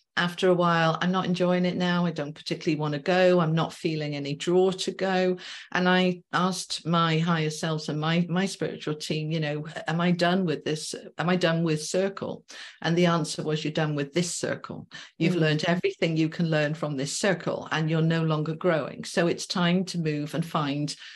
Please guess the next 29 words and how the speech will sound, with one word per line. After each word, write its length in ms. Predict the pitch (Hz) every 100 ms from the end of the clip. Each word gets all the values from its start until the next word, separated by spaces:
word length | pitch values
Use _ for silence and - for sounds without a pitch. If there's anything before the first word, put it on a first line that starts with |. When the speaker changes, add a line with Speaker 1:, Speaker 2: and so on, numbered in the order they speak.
| - -
Speaker 1:
a 20 |
higher 400 | - 175 160 143
vibrational 720 | 139 139 139 208 208 156 139
circle." 640 | - - 139 - - - - - -
So 340 | - - 180 175
we 260 | 165 180
looked 380 | 180 202 - -
and 160 | - 160
we 80 | 160
looked. 300 | 139 - 175
There 100 | 170
was 160 | 175
three 240 | - 196 196
of 160 | 175
us 220 | 156 -
in 140 | 156 151
the 80 | 151
group 400 | 165 160 139 -
that 180 | 156
were 120 | 160 165
all 140 | 165
feeling 400 | 165 175 156 147
the 80 | 147
same 320 | - 156 151
thing 240 | - 151
at 80 | 135
the 80 | 135
same 320 | - 156 147
time. 440 | 151 180 160 -